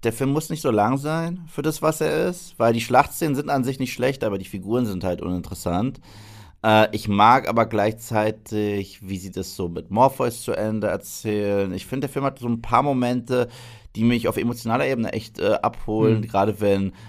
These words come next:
Speaker 1: Morpheus zum Schluss sieht, wie sein Traum wahr wird und, äh, die Tränen so ein bisschen runterrollen und der gleichzeitig sagt, "Okay, Neo hat sich für uns
Speaker 2: Mhm.
Speaker 1: geopfert." Äh, Wahnsinn. Und du hast es davor schon erwähnt, dieser monumentale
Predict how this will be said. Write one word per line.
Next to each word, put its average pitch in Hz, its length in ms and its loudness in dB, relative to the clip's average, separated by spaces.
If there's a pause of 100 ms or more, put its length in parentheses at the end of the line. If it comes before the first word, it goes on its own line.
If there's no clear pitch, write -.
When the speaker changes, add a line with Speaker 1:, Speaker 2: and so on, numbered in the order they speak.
(180)
Speaker 1:
Morpheus 117 480 0
zum 110 120 -6
Schluss 104 420 -6
sieht, 92 420 -12
wie 95 60 -6
sein 90 200 0
Traum 92 340 -2
wahr 90 220 -2
wird 117 300 -8 (320)
und, 87 480 -2
äh, 82 280 4
die 82 180 -8
Tränen 98 320 -2
so 113 60 -2
ein 101 60 -6
bisschen 104 200 -4
runterrollen 104 760 2
und 95 80 -4
der 90 80 -2
gleichzeitig 87 400 -4
sagt, 85 160 -12
"Okay, 92 300 -8 (100)
Neo 90 360 -4
hat 92 120 -8
sich - 240 -14
für - 160 -8
uns 92 320 -6
Speaker 2:
Mhm. 113 220 0
Speaker 1:
geopfert." - 500 -2 (480)
Äh, 92 400 4
Wahnsinn. 117 800 4 (400)
Und 104 420 0
du 95 80 -4
hast 95 220 0
es - 80 -14
davor 95 300 -2
schon 90 320 -8
erwähnt, 87 520 -2
dieser 87 280 0
monumentale 90 1300 0